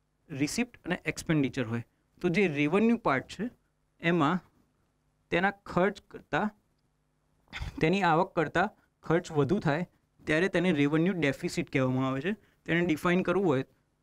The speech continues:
તો ખર્ચ ઓછા આવક, રેવન્યુ એક્સપેન્ડિચર માઇનસ રેવન્યુ રિસિપ્ટ, એટલે કે નોર્મલ ભાષામાં આપણે એને રેવન્યુ ડેફિસિટ તરીકે ઓળખીએ છીએ. તો રેવન્યુ ડેફિસિટ જે રાજ્યોને થાય છે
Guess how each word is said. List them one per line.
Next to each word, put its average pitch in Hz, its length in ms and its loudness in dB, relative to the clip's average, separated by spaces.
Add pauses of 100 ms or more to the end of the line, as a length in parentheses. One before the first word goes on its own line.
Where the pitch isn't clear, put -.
(120)
તો 156 260 -4 (480)
ખર્ચ 185 360 2
ઓછા 156 420 -4 (100)
આવક, 139 360 0 (640)
રેવન્યુ 151 440 2
એક્સપેન્ડિચર 180 720 -4 (400)
માઇનસ 143 460 0
રેવન્યુ 139 400 0
રિસિપ્ટ, 127 480 -8 (320)
એટલે 147 60 -8
કે 170 160 -2
નોર્મલ 165 640 0
ભાષામાં 151 420 0
આપણે 151 180 0
એને 151 160 2
રેવન્યુ 143 360 0
ડેફિસિટ 139 500 -6
તરીકે 147 400 -2 (400)
ઓળખીએ 151 380 0
છીએ. 117 220 -10 (1300)
તો - 220 -4 (240)
રેવન્યુ 160 500 2
ડેફિસિટ 196 480 -2
જે 165 180 2
રાજ્યોને 143 440 2
થાય 160 320 -2
છે 123 220 -10